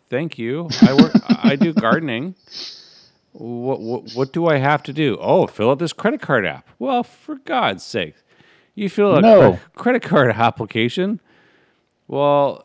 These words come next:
Speaker 1: for every application successfully goes through, they get, like, ten dollars or something like that. Like,
Speaker 2: Yeah.
Speaker 1: come on, if you're that gullible, and you know what?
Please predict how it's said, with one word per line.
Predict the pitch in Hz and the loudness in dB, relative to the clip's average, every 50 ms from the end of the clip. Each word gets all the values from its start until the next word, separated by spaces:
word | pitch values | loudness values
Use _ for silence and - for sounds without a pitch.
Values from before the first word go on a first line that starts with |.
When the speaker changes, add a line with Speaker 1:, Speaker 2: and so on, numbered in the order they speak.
| - | -20
Speaker 1:
for | - - 143 143 | -14 -8 -4 -4
every | 147 151 160 165 156 139 123 - | -2 -2 -2 -2 -2 -2 -2 -4
application | - - 131 135 139 - 131 127 135 139 - - 135 | -4 -2 -2 -2 0 -2 -4 -4 -4 -4 -4 -6 -8
successfully | 123 120 - - 143 131 - - 139 | -8 -4 0 0 0 0 -2 -4 -8
goes | 120 123 123 135 120 - - | -6 -6 -6 -6 -6 -8 -8
through, | - 156 170 190 | -8 -8 -8 -6
they | 196 127 | -6 -6
get, | 131 131 113 | -6 -6 -6
like, | 170 151 - - - - | -6 -8 -10 -12 -20 -10
ten | - - 202 196 202 190 185 | -2 2 2 2 2 2 2
dollars | 160 139 143 165 180 170 135 107 - 107 | 4 4 6 6 4 4 2 0 -2 -6
or | 92 | -8
something | - - 98 87 - 90 85 | -6 -6 -8 -8 -8 -12 -14
like | 82 78 - | -14 -16 -16
that. | - 90 - - - | -18 -20 -18 -16 -14
Like, | 127 127 127 - - _ _ _ _ _ _ | -14 -14 -14 -18 -20 _ _ _ _ _ _
Speaker 2:
Yeah. | - 92 92 87 82 - - _ _ _ _ _ _ _ _ _ _ _ _ | -8 -6 -4 -4 -4 -6 -12 _ _ _ _ _ _ _ _ _ _ _ _
Speaker 1:
come | - 156 165 185 | -16 -14 -12 -10
on, | 185 190 220 202 151 110 95 | -10 -8 -8 -8 -8 -8 -10
if | 98 101 117 | -12 -10 -10
you're | 143 170 | -10 -8
that | 151 135 131 131 131 117 | -4 -2 -2 -2 -2 -4
gullible, | - 92 92 101 110 113 120 123 - | -6 -8 -6 -4 -4 -4 -6 -10 -10
and | - 131 143 143 | -8 -6 -6 -4
you | 135 151 185 | -4 -4 -4
know | 214 202 185 | -4 -2 -2
what? | 143 107 95 110 156 175 | -2 0 0 -2 -2 -4